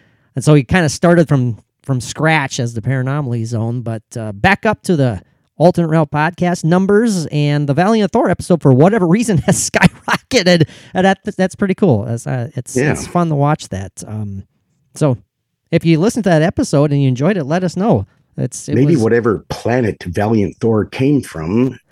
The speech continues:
Speaker 2: they heard about it,
Speaker 1: Hey.
Speaker 2: and they are tuning in from long distance.
Speaker 1: That's a good point.
Speaker 2: Hmm.
Speaker 1: That is a good point. You know, Mike is always asking, you know, for updates. I, you know, I get those chart updates of,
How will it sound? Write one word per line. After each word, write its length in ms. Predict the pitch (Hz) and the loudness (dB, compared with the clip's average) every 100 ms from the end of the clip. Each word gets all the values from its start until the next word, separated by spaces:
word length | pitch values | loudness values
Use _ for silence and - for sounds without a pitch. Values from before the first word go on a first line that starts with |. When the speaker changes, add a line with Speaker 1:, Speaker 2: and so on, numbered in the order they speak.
| _ - | _ -10
Speaker 2:
they 220 | 98 120 | -2 -2
heard 260 | - 185 | -2 -4
about 240 | 156 80 87 | -4 -4 -2
it, 80 | 175 | 0
Speaker 1:
Hey. 80 | |
Speaker 2:
and 100 | 247 | 2
they 100 | 156 | 2
are 120 | 98 95 | 0 -6
tuning 500 | - 190 170 143 151 | -4 0 2 2 2
in 140 | 170 | 0
from 160 | - 95 | -2 -6
long 260 | 92 110 123 | -4 -4 -4
distance. 500 | 107 131 - 90 - | -6 -10 -12 -16 -10
Speaker 1:
That's 340 | 139 190 - 233 | -2 -2 0 0
a 80 | 180 | 0
good 720 | - 180 202 214 214 208 165 - | 0 2 4 4 4 2 -4 -10
point. 420 | 180 196 208 139 113 104 | -4 2 4 4 2 0
Speaker 2:
Hmm. 100 | - | -4
Speaker 1:
That 200 | - 190 214 | -2 0 0
is 120 | 190 | 0
a 120 | 170 123 120 | -2 -2 -10
good 460 | - 247 254 160 - _ | 0 4 4 0 -4 _
point. 580 | - - 123 104 85 - - _ _ _ _ _ _ _ _ | -14 -6 -4 -6 -10 -16 -18 _ _ _ _ _ _ _ _
You 100 | - | 4
know, 140 | 165 160 | 6 6
Mike 260 | 151 165 | 4 2
is 100 | 165 151 | 0 2
always 220 | 147 135 | 4 4
asking, 440 | 135 139 - 143 131 214 | 0 -2 -2 0 0 -2
you 120 | 135 | -2
know, 80 | 123 | -4
for 160 | - 139 | -2 -2
updates. 640 | 135 - 143 135 127 - 131 | 0 -2 0 0 -2 -6 -8
I, 100 | 131 - - | -8 -10 -4
you 80 | |
know, 40 | 131 | -2
I 60 | |
get 160 | 131 135 | -2 -2
those 460 | 139 127 107 - - _ _ _ _ _ | 0 0 -2 -8 -18 _ _ _ _ _
chart 420 | - 151 151 - | -2 2 2 2
updates 480 | 131 - 135 135 - | -6 -4 -2 -2 -4
of, 100 | 104 | -10